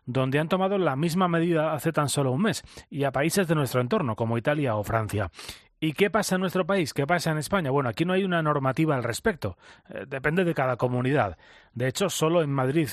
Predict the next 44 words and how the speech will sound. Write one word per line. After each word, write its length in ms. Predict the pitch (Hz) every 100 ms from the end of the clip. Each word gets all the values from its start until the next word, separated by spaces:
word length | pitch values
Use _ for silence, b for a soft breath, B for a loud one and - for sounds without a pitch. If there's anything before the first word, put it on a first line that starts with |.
| -
y 140 | 139
en 160 | 117 131
Galicia 640 | 127 139 190 - 156 208
está 360 | - 139 - 170
prohibido 560 | 185 175 170 180 175 175
el 80 |
uso 220 | 160 - 180
de 100 | 139
los 140 | 127
teléfonos 540 | 131 139 147 160 - -
en 180 | 127 113
clase. 440 | 208 196 - 95 B B B B
Aunque 480 | 110 110 104 101 -
es 200 | 135 -
habitual 460 | 151 147 147 165 -
y 140 | 175
seguro 400 | - 135 175 165
que 80 | 156
te 100 | 147
suena 300 | 131 160 131
si 120 | -
tienes 280 | 123 127 113
hijos 280 | 147 123 110
o 60 |
niños 300 | 117 139 120
en 100 | 123
tu 80 | 131
entorno, 440 | 135 135 131 139 B B B -
esto 300 | 135 - 147
no 120 | 139
afecta 480 | - 131 - 160 -
a 120 | 143
otras 280 | 135 151 143
tecnologías 640 | 151 139 143 - 135 147
como 220 | - 139 127
las 160 | 117
de 80 | 113
las 160 | 110 120
tabletas, 420 | 175 226 151 -
que 180 | 151 156
cada 300 | 185 160 147
vez 240 | 156 - B B B -
están 500 | 143 - 156 160 -
más 500 | 156 143 180 208 -